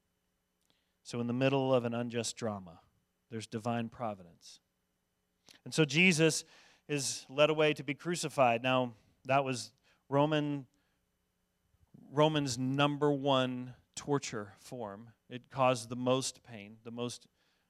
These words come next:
uh, just catastrophic pain. And I think we're all pretty familiar with how it technically works. Uh, a nail would be put into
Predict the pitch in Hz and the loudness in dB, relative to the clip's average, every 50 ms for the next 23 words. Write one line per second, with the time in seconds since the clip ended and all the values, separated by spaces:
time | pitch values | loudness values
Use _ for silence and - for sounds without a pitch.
0 | _ _ - 110 110 107 104 101 98 101 _ _ _ _ _ _ - - 135 127 | _ _ -16 -14 -12 -10 -10 -10 -12 -16 _ _ _ _ _ _ -16 -12 -10 -8
1 | 117 - - _ _ _ _ - 156 151 143 135 117 - - - 131 123 120 - | -8 -8 -10 _ _ _ _ -2 0 0 0 -2 -6 -10 -6 -2 -2 -2 -2 -2
2 | - 110 _ _ _ - 117 107 92 87 98 _ _ _ _ _ _ _ _ _ | -6 -20 _ _ _ -20 -20 -18 -18 -20 -20 _ _ _ _ _ _ _ _ _
3 | _ _ _ _ _ _ _ _ _ _ _ _ - - 135 139 147 143 - - | _ _ _ _ _ _ _ _ _ _ _ _ -14 -4 0 0 0 0 -2 -8
4 | - - - - 156 - - 196 156 165 165 139 131 143 147 147 147 139 - - | -20 -14 -4 -4 -4 -2 -2 -4 -2 0 0 4 8 10 10 10 10 8 6 -2
5 | - - _ - - 175 151 131 - - 123 113 113 120 131 151 160 156 160 170 | -20 -20 _ -6 -4 -4 -4 -4 -8 -10 -12 -8 -4 0 0 2 2 4 4 2
6 | 175 160 - _ _ _ - 131 131 - - - - _ _ _ - - 135 135 | 2 0 -4 _ _ _ -10 -10 -10 -8 -8 -10 -10 _ _ _ -6 -2 0 0
7 | 131 127 131 131 131 - _ _ _ _ _ _ - 147 123 - 127 120 - - | 0 0 -2 -8 -10 -10 _ _ _ _ _ _ -10 -10 -10 -8 -8 -12 -10 -4
8 | 143 139 131 139 185 170 135 120 - - - 131 113 107 - _ _ - - 127 | -4 -4 -2 2 4 4 4 2 0 -6 -8 -8 -8 -8 -10 _ _ -18 -14 -8
9 | 123 127 131 135 135 139 139 143 139 127 120 135 123 _ - 147 135 131 139 139 | -2 2 4 6 6 6 6 4 0 -2 -2 -10 -10 _ -6 -6 -6 -4 -6 -8
10 | 127 - - 139 131 123 | -10 -12 -12 -12 -12 -14